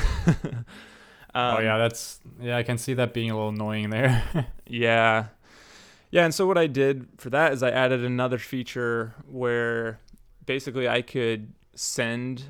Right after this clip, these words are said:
Speaker 1: um, send everyone a, a direct message, um, in Slack, basically for, like, updates. So it's almost like I have a direct communication to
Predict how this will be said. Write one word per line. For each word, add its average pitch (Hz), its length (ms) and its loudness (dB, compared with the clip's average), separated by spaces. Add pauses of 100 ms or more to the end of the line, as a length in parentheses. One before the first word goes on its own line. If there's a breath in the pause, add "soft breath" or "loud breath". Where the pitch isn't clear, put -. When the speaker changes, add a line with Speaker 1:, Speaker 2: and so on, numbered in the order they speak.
(160)
Speaker 1:
um, 113 560 -8 (480)
send 139 260 -4
everyone 139 800 -4
a, 113 300 -2
a 117 160 -2
direct 113 440 -2
message, 135 720 -4 (540 soft breath)
um, 117 340 -2
in 120 200 0
Slack, 113 680 -4 (640 soft breath)
basically 160 540 0
for, 127 200 -2
like, 107 380 0
updates. 127 540 -2
So - 580 0
it's - 180 -4
almost 180 280 2
like 120 320 2 (640)
I 127 100 2
have 120 500 2
a 123 140 -2
direct 120 520 -4
communication 117 1040 -2
to 113 680 -4